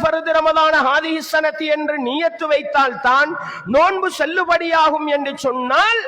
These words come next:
அது நபிகளாருடைய மார்க்கத்திலே, நோன்பு என்ற இபாதத்திலே ஒரு பிதத்தை கூட்டிய குற்றத்திலே எங்களை ஆளாக்கிவிடும்.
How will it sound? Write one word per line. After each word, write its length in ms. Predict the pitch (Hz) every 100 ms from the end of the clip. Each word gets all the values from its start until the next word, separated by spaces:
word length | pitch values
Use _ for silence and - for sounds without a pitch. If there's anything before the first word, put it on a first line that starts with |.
| - - - - - - _ -
அது 180 | 214 226
நபிகளாருடைய 840 | 214 - 294 320 294 277 262 254
மார்க்கத்திலே, 1040 | 226 254 339 - 294 - 262 240 208 165 - - -
நோன்பு 520 | 220 311 392 370 370
என்ற 280 | 320 311 302
இபாதத்திலே 1200 | 269 285 339 381 349 320 311 302 277 233 175 - -
ஒரு 200 | - 277
பிதத்தை 800 | 240 302 415 403 403 370 339 -
கூட்டிய 520 | 330 427 440 370 349
குற்றத்திலே 760 | 330 339 - 311 311 294 269 208 - 185
எங்களை 340 | 254 277 269 254
ஆளாக்கிவிடும். 960 | 240 349 330 - 302 285 269 254 208